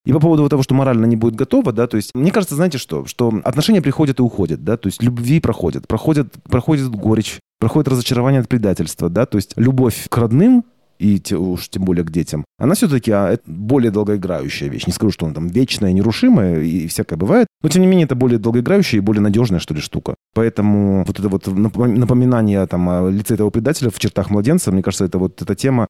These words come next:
потеряет свою актуальность чуть ли не в тот момент, когда женщина впервые увидит лицо этого младенца, да, то есть и поймешь, что, если увидит, что там еще там, скорее, черты ее, ее мамы, там, ее папы, какие-то такие штуки. И на-, и последнее, что я могу сказать, да, то есть то, что,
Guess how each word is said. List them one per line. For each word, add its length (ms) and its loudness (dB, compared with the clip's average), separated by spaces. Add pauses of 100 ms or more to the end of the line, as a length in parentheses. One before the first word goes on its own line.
потеряет 460 -2
свою 200 0
актуальность 520 0
чуть 140 -4
ли 60 0
не 100 2
в 40 -8
тот 140 -4
момент, 180 0
когда 220 -2 (160)
женщина 360 -2
впервые 300 0
увидит 260 0
лицо 200 0
этого 160 0
младенца, 480 -2
да, 160 -2
то 80 -2
есть 100 -4
и 20 -6
поймешь, 280 0
что, 180 -10
если 200 -2
увидит, 320 2
что 120 -8
там 140 0
еще 160 -6
там, 340 0
скорее, 320 0
черты 240 -2
ее, 380 4
ее 180 2
мамы, 300 2
там, 120 0
ее 160 2
папы, 300 -2 (220)
какие-то 240 -4
такие 180 -4
штуки. 240 -10
И 40 -2
на-, 120 0
и 100 0
последнее, 320 0
что 120 -2
я 100 2
могу 180 0
сказать, 300 -6
да, 100 -6
то 120 -8
есть 180 -10
то, 100 -6
что, 200 -4